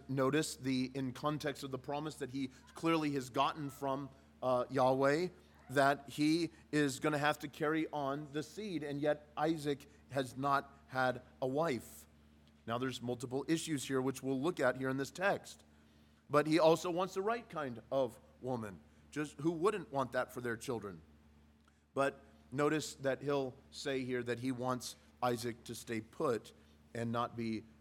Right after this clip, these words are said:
tempted in other ways. So let's take a look at this. So it's not just age that is, uh, driving this, but ultimately his faith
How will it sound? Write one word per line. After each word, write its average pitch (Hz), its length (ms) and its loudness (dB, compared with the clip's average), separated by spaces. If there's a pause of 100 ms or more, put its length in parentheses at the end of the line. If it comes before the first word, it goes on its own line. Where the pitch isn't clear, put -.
tempted 113 600 -4
in 113 260 -2
other 117 220 0
ways. 127 340 0
So 127 120 -6
let's 135 180 0
take 165 200 -4
a 147 40 0
look 151 260 0
at 139 80 0
this. 107 140 -2
So 147 140 2
it's 135 120 -2
not 196 220 4
just 226 280 -2
age 147 580 4 (340)
that 131 320 6
is, 123 380 0 (520)
uh, 117 380 2 (180)
driving 135 580 0
this, 120 460 -4 (440)
but 190 200 6
ultimately 202 580 4
his 175 200 4
faith 151 560 4